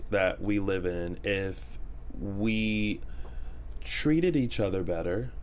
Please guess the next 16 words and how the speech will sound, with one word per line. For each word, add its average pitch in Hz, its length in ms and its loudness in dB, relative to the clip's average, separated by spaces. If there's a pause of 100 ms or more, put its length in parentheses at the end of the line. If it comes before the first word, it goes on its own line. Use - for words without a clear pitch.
(360)
and 113 160 4
if 110 160 2
we 110 240 2
saw 123 840 4
things 101 1000 0
in 101 160 2
each 101 200 -2
other 95 340 0
that 90 460 2 (320)
were 107 320 6
appealing. 85 720 -2 (1300)
I 113 120 8
don't 117 300 4 (200)
always 107 760 6
think 101 440 0
that 92 560 0